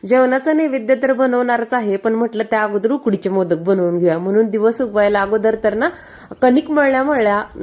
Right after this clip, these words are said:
अ, उकडीचे मोदक शिजायला टाकले आणि मग बाहेर गेले हरळी आणण्यासाठी. मी ज्यावेळेस भाड्याच्या घरात राहत होते ना,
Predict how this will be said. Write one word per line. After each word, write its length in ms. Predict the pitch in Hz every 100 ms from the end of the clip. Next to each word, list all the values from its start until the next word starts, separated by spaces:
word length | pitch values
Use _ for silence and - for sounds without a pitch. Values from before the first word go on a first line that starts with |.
| 220
अ, 80 | 226
उकडीचे 420 | 247 - 214 233
मोदक 300 | 240 240 214
शिजायला 420 | - 247 220 214
टाकले 400 | 220 269 226 185 180
आणि 160 | 180 208
मग 240 | 208 220
बाहेर 380 | 208 220 196 208
गेले 320 | 208 220 185 - - -
हरळी 360 | - 220 220 254 285
आणण्यासाठी. 600 | 262 208 190 226 185 170 - - - -
मी 220 | 202 233
ज्यावेळेस 500 | 220 247 226 226 226 233
भाड्याच्या 420 | 226 220 196 214
घरात 280 | 233 208 214
राहत 140 | 220
होते 220 | 254 254 233
ना, 140 | 262